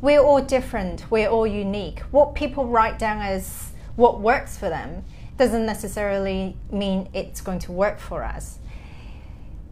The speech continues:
It can be a medicine for one person, but a poison for the others. So the four morning rituals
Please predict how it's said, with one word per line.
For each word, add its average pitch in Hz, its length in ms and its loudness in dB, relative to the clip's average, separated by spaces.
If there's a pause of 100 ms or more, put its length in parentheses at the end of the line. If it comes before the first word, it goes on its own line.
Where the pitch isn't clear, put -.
(260)
It 233 160 0
can 269 300 4
be 233 240 2
a 220 80 -2
medicine 208 520 0
for 196 200 -4
one 190 260 0
person, 165 720 -6 (220)
but 190 140 0
a 185 40 2
poison 185 760 -6
for - 220 -4
the 175 160 -2
others. 151 540 -2 (600)
So 240 400 8
the 233 140 2
four 269 280 6
morning 247 400 6
rituals 170 880 -4